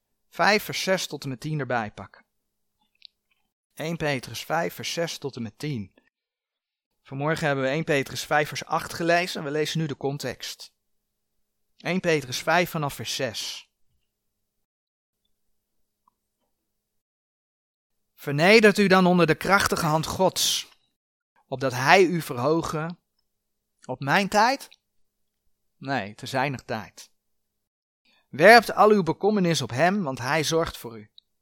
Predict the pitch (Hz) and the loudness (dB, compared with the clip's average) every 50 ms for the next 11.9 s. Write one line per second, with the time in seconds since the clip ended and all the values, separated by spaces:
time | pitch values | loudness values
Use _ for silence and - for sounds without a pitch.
0 | _ _ _ _ _ _ _ _ _ _ _ _ _ _ _ _ _ _ _ _ | _ _ _ _ _ _ _ _ _ _ _ _ _ _ _ _ _ _ _ _
1 | _ _ _ _ - - - 139 139 139 - 151 160 185 185 - - 180 151 151 | _ _ _ _ -10 -4 -2 -2 -2 0 2 2 4 4 2 0 0 -2 0 2
2 | 147 151 170 175 156 131 - - - 135 143 135 143 143 131 - - 185 190 185 | 4 6 6 6 6 4 2 -4 -8 -6 -6 -4 -4 -6 -4 0 2 2 4 2
3 | - 147 - 151 131 - 156 151 147 135 131 120 123 147 185 214 202 - - 143 | 0 -4 -8 -6 -2 0 2 2 2 0 -2 -2 0 2 2 2 0 -2 -4 -4
4 | 165 202 - _ _ _ _ _ _ - - - 131 - 185 214 208 156 156 131 | -6 -6 -8 _ _ _ _ _ _ -6 -4 -2 -2 0 -2 -2 -2 -2 -4 -2
5 | 123 127 120 123 131 190 202 - - 170 160 156 151 151 151 147 139 131 123 - | -4 -4 -6 -6 -6 -6 -6 -4 -4 -2 -2 0 0 0 2 0 0 0 0 -2
6 | 180 220 - - 160 156 143 139 127 135 135 131 139 131 131 - 139 123 123 123 | -2 -2 -4 -4 -6 -4 -6 -6 -6 -6 -6 -4 -4 -4 -4 -4 -6 -6 -6 -6
7 | 123 117 - - - - - - - 127 127 120 110 104 98 101 120 - _ _ | -6 -8 -8 -10 -12 -14 -12 -10 -10 -8 -8 -8 -8 -8 -10 -12 -16 -20 _ _
8 | _ _ _ _ _ _ _ _ _ _ _ _ _ _ _ _ _ - 123 123 | _ _ _ _ _ _ _ _ _ _ _ _ _ _ _ _ _ -10 -8 -6
9 | 120 123 131 156 190 226 220 - 196 170 175 170 160 151 143 - - - 175 156 | -4 0 2 4 4 4 2 0 2 4 4 4 4 2 0 -2 0 2 4 4
10 | 135 95 - - - - - 240 262 - - - - - 196 190 202 214 208 202 | 4 2 -2 -6 -8 -2 -2 0 0 0 -2 -4 -4 -2 -2 0 0 0 -2 -2
11 | 185 175 151 170 170 151 - - - 160 156 156 139 117 113 - - | -2 -2 -2 -4 -4 -4 -4 -4 -2 0 0 0 0 -2 -4 -10 -16